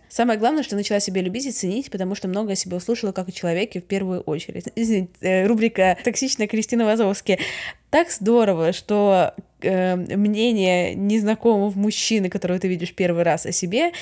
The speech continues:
имеет гораздо большее значение, чем своё собственное. <laughs> Парам-парам-пам.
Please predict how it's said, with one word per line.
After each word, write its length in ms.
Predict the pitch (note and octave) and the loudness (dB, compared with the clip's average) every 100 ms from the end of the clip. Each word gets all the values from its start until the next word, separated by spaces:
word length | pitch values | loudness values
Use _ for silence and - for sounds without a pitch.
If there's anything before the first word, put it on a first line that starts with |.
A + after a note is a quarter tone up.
| - A#3+ | -8 0
имеет 260 | A3+ G#3 | 4 4
гораздо 400 | F#3+ G3 F#3+ F3 | 4 4 4 2
большее 260 | D#3+ E3+ F3+ | 0 -2 -2
значение, 480 | F3 - E4 D4+ A#3+ | -2 0 2 2 2
чем 180 | F#3+ | 0
своё 360 | F#3+ E3 D#3+ F3 | 0 2 4 4
собственное. 680 | - E3 - - G3+ C4+ C#4 | 4 2 0 0 2 2 0
<laughs> 120 | E4+ | 2
Парам-парам-пам. 1000 | C4 D4 B3+ C#4 G#3 G3 F#3+ F#3 D3+ | 4 4 2 0 0 2 0 0 0